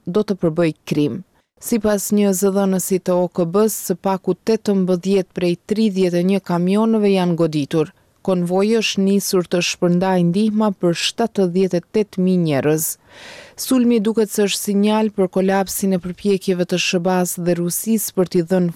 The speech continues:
fund dhunës në Siri. "Nuk e dim nëse armëpushimi mund të rikthehet", tha një zyrtar amerikan në kushte anonimiteti, transmeton B B C.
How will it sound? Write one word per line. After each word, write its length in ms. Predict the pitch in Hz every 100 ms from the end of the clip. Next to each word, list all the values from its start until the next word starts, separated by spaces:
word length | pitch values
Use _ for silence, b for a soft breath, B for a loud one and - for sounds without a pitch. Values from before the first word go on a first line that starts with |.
| -
fund 400 | 214 226 214 190 170
dhunës 400 | 180 185 170 160 165
në 80 | 151
Siri. 440 | - - 165 160 120 b b b -
"Nuk 260 | 180 180
e 100 | 180
dim 380 | 160 165 220 247
nëse 220 | 226 196 190
armëpushimi 640 | 180 165 180 - 208 190 170
mund 320 | 170 190 175
të 140 | 165
rikthehet", 540 | 180 - - 233 233 -
tha 160 | 196 180
një 240 | 180 170
zyrtar 520 | 160 170 - 202 180
amerikan 680 | 170 165 165 165 196 208 220
në 100 | 190 -
kushte 420 | 196 - - 170 -
anonimiteti, 920 | 196 190 170 165 185 196 226 220 226 - -
transmeton 800 | 220 220 202 - 180 165 180 180 -
B 160 | 165 156
B 160 | 156
C. 300 | 151 - 160